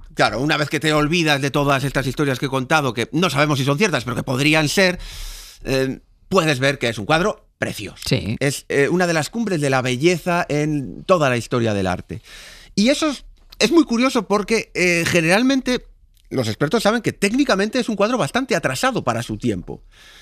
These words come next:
Speaker 1: O sea, en esta época, a finales del siglo quince, eh, ya estaban muy evolucionadas las técnicas, eh, de la perspectiva del Renacimiento italiano.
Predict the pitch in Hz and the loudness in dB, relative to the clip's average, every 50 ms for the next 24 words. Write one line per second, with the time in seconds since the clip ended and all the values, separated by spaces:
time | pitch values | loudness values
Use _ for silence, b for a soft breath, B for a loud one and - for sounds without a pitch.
0 | b b b - 110 113 165 226 - 233 233 240 233 233 196 202 160 175 160 160 | b b b 0 2 4 2 4 4 2 2 2 2 2 2 2 2 2 2 2
1 | 180 202 214 214 208 214 196 240 208 202 196 175 - 240 233 208 - 190 185 208 | 2 2 2 0 -2 -2 -2 -2 -2 -2 -2 0 0 0 0 0 0 -2 -4 -4
2 | - B B B B B B B B B 131 135 131 127 117 - 92 117 131 170 | -4 B B B B B B B B B 2 2 2 2 -2 -6 -4 0 2 2
3 | 196 - 240 202 190 180 180 185 185 175 156 160 151 151 139 - - 143 131 135 | 2 4 2 2 2 4 4 4 4 4 2 2 0 0 -2 -2 -2 -2 0 2
4 | 151 156 156 156 147 143 139 135 123 - 123 139 127 - 151 147 135 139 139 147 | 2 2 4 4 2 2 2 0 -2 -4 -4 -4 -2 0 -2 -2 -2 -2 0 0
5 | 139 123 - - 135 131 127 127 123 123 123 117 90 120 123 135 127 123 - 135 | -2 -2 -2 -2 0 2 2 2 2 2 0 -2 -4 -4 -4 -4 -4 -2 -4 -4
6 | 117 - - 123 - - - 160 170 160 143 135 131 127 123 120 113 110 123 120 | -4 -4 -6 -8 -6 -2 -2 0 0 2 2 2 2 2 2 0 0 -2 -2 -2
7 | 123 110 - 123 127 123 120 120 113 95 104 110 135 185 190 185 185 170 165 160 | -2 -2 -2 -2 -2 -2 -2 -2 -2 -2 -2 0 2 2 2 2 2 2 2 2
8 | 165 165 | 0 -2